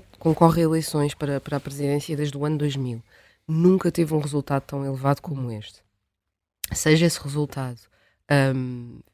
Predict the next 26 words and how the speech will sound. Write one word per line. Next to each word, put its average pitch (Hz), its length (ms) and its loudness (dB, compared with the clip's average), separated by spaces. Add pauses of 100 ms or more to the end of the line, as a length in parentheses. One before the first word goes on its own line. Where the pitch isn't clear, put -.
(120)
fiel 151 460 8
ou 135 140 10
não 131 400 6
à, 123 280 0 (160)
àquilo 127 240 -2
que - 60 -14
foi 135 100 -2
expresso, - 540 -4
eh, 120 320 -6 (360)
pelos, 123 320 -2
pelos - 500 -6
eleitores 123 440 0
em 123 180 0
urna, 117 300 -4 (640)
hum, 135 280 4 (440)
há 160 140 4
pelo 160 200 4
menos 143 240 0
claramente 139 580 -2
aqui, 123 520 -8
eh, 127 380 -6
uma 131 340 -6
tentativa 135 720 -2
de 131 100 -6
mostrar 139 640 2
que 131 380 -6